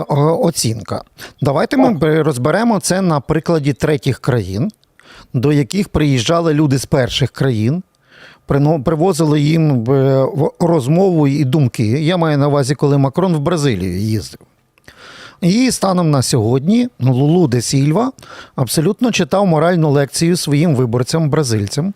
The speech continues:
Speaker 1: пояснювати, пояснював їм, як треба правильно емоціонувати і стояти на стороні добра.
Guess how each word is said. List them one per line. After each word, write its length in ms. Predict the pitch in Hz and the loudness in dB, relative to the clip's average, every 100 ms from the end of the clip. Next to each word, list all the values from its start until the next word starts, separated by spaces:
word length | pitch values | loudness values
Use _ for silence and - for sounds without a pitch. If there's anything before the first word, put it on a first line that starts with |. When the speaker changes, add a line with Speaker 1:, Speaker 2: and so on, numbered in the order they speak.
| _ - - _ | _ -20 -20 _
Speaker 1:
пояснювати, 1000 | 147 139 180 - 170 156 135 151 139 170 127 | 0 2 0 0 0 0 0 0 0 -2 -2
пояснював 580 | 151 185 - 165 143 131 | 0 0 0 0 2 2
їм, 240 | 180 208 | 2 2
як 240 | 139 160 | 2 -2
треба 500 | - - 175 156 165 151 110 | -2 -2 0 0 -2 -4 -6
правильно 840 | 147 151 165 151 156 160 175 214 - - - - | -2 0 0 0 0 0 0 0 -4 -12 -16 -2
емоціонувати 960 | 170 175 - 156 147 147 147 175 - | 2 2 0 0 2 2 2 0 0
і 40 | 135 | -2
стояти 440 | - 139 160 170 | 0 0 0 2
на 120 | 139 | 0
стороні 440 | 120 - 135 135 139 | 0 0 2 2 2
добра. 500 | 135 123 117 101 | 0 -2 -2 -4